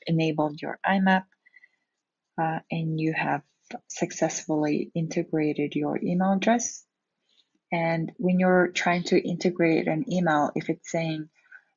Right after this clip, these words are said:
error connecting to the server, that means maybe you have,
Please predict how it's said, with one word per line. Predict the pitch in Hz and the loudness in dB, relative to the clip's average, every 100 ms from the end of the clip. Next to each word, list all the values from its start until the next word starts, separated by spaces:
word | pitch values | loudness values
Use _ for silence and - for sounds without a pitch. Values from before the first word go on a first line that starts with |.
| _ | _
error | 175 165 160 156 | 2 4 4 2
connecting | - 160 156 - 160 | -2 -4 -4 -6 -2
to | 147 | 0
the | 143 | 0
server, | - - 208 180 180 175 | -2 4 6 8 6 6
that | 151 - | 6 4
means | 151 151 147 - - _ _ _ _ _ 165 | 2 2 -2 -8 -16 _ _ _ _ _ -4
maybe | 156 156 | 0 2
you | 147 151 | 2 2
have, | 147 | -2